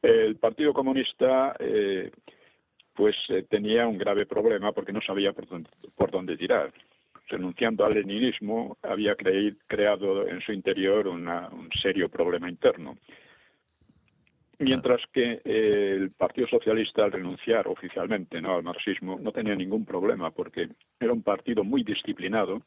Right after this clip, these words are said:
Speaker 1: y disciplinado porque había conseguido una gran cantidad de cargos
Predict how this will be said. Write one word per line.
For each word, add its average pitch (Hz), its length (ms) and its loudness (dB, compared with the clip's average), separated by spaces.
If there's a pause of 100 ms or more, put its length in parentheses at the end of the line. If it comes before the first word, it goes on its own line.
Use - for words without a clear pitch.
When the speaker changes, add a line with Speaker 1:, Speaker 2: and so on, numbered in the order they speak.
(560)
Speaker 1:
y 170 100 0
disciplinado 110 640 2
porque 104 380 -2
había 117 220 0
conseguido 107 420 -2
una 90 120 -2
gran 104 300 2
cantidad 90 520 -4
de 80 120 -6
cargos 90 420 0